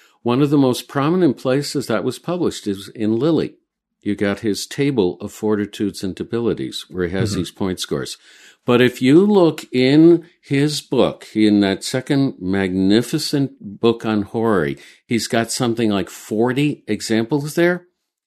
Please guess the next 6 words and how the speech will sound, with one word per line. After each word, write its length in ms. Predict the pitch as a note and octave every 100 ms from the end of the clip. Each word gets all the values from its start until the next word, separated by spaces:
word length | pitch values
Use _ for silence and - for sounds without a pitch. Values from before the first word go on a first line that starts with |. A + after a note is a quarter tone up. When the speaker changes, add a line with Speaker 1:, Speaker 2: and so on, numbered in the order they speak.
| _ _
Speaker 1:
He 280 | - C3+ C3
uses 420 | C#3 D3+ F#3 E3
the 100 | -
point 440 | - - D3 D3
scores 760 | - - B2 A2 G2+ G2+ G2+ - _ _ -
in 320 | A#2 A2+